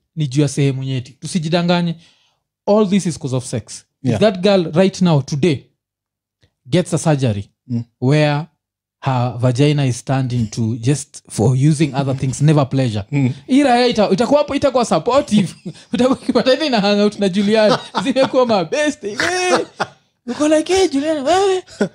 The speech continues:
Speaker 1: wewe ni mwanaume kamili kabisa. Wewe ni nini?" Iko hapo na Juliani zina hang out.
Speaker 2: Okay,
Speaker 1: The
Speaker 2: so
Speaker 1: only thing hurting this dude
Speaker 2: Mm.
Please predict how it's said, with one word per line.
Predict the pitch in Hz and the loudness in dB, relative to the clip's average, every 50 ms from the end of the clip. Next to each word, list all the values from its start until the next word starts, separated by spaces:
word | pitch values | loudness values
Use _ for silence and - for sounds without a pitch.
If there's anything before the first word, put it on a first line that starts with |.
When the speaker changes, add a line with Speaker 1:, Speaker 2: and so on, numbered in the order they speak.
| _ _ - | _ _ -6
Speaker 1:
wewe | 202 247 294 | -4 -4 -2
ni | 330 320 | 0 0
mwanaume | 294 294 277 262 262 262 277 294 302 262 254 | 0 2 2 0 0 0 -2 0 0 0 -2
kamili | - - 226 190 185 214 294 330 320 294 | -2 -2 -4 -2 -2 -2 2 2 2 2
kabisa. | 254 226 196 202 214 180 - - | 2 0 -2 -4 -4 -8 -8 -6
Wewe | - 220 277 320 349 339 339 330 | -2 0 2 4 4 4 2 0
ni | 294 294 285 | -2 -4 -8
nini?" | 269 285 302 311 285 254 208 214 - _ _ _ _ | -8 -8 -6 -6 -4 -6 -6 -8 -8 _ _ _ _
Iko | - - - 226 | -12 -8 -6 -4
hapo | 240 262 233 233 | -4 -2 0 2
na | 226 226 214 | 2 2 4
Juliani | 180 208 208 220 233 233 233 226 | 4 4 4 4 4 2 2 0
zina | 190 185 180 170 | 0 -2 -2 -2
hang | 151 160 156 165 165 | -2 -2 -2 -2 0
out. | 165 151 131 123 - _ _ _ _ - - | 0 -2 -2 -4 -8 _ _ _ _ -8 -4
Speaker 2:
Okay, | - 160 147 143 | -2 2 2 2
Speaker 1:
The | 143 139 | 4 4
Speaker 2:
so | 175 175 | 2 2
Speaker 1:
only | 175 285 262 180 | 2 0 -2 -2
thing | - 254 240 226 - - | -2 -4 -4 -4 -6 -4
hurting | - 208 208 - 220 190 180 | -2 -2 0 0 0 0 2
this | 180 196 - - - | 2 0 0 0 0
dude | 160 151 131 131 - _ | 0 0 0 0 -4 _
Speaker 2:
Mm. | 147 131 131 131 | -4 -2 -2 -2